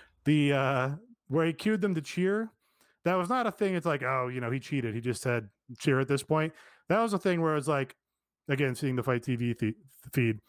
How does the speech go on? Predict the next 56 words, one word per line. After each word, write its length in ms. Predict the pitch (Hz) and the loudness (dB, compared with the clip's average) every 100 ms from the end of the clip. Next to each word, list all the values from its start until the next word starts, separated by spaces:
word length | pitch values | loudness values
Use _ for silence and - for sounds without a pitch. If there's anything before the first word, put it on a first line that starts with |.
| _ _ - - | _ _ -20 -14
he 160 | - 208 | 0 2
was 160 | 226 160 | 2 2
being 240 | 202 180 | 2 2
charming 560 | - 185 196 196 190 190 | 0 0 0 0 -2 -4
and 260 | 131 139 131 | -2 -2 -4
funny 520 | - 196 180 143 127 | -2 0 0 -2 -2
and 140 | 131 | -6
saying, 360 | - 156 135 131 - _ | 0 0 0 -2 -10 _
"Hey, 240 | 196 165 110 | 0 0 0
you 120 | 135 | 0
guys, 440 | 165 151 123 - - | 0 0 -2 -8 -2
help 140 | 190 | 0
me 140 | 185 143 | 2 2
out. 240 | 135 135 | 0 -2
I'm 120 | 139 160 | -2 -2
gonna 140 | 151 | -2
cue 180 | - 160 | 0 0
you 100 | 143 | 2
down 240 | 139 139 | 0 0
to 80 | 135 | -2
when 160 | 139 131 | -2 -2
the 80 | |
show 240 | 117 151 139 | 0 0 0
starts, 380 | - 120 113 - - - _ | 0 -2 -2 -6 -20 -20 _
and 100 | 120 | 0
you 100 | 147 | 2
guys 260 | 170 160 147 | 2 0 0
are 40 | |
gonna 140 | 139 | 0
do 200 | 117 104 | -2 0
that 180 | 147 127 | 0 2
Inner 160 | 139 123 | 0 -2
Tr-, 180 | - 151 - | -4 -8 -8
S-, 220 | - - - | -14 -12 -8
Circle 320 | - 151 151 | 0 2 2
chant 280 | 147 170 156 | 0 0 0
again, 280 | 160 170 175 - - - | 0 0 -2 -6 -20 -8
so 280 | - 143 | 0 2
everybody 260 | 123 147 143 | 2 2 0
thinks 240 | 123 147 | 0 -2
that 100 | - | -2
we're 100 | 117 | -2
really 180 | 117 131 | 0 0
popular, 480 | 117 127 - 104 101 | 0 -2 -2 -4 -4
okay?" 340 | 107 139 139 147 - _ | -2 0 0 -4 -14 _
So 120 | - 147 | -2 0
people 280 | 202 185 - | 2 0 -2
found 260 | - 170 160 | 0 0 0
that 120 | 139 | 0
funny 280 | - 160 147 | 0 0 0
and 80 | 139 | 2
charming, 420 | 156 143 123 127 | 2 2 0 0
and 140 | 123 | 0
that 180 | 156 190 | 0 0
was 220 | 143 135 | -2 0
what 220 | 135 135 | 0 -2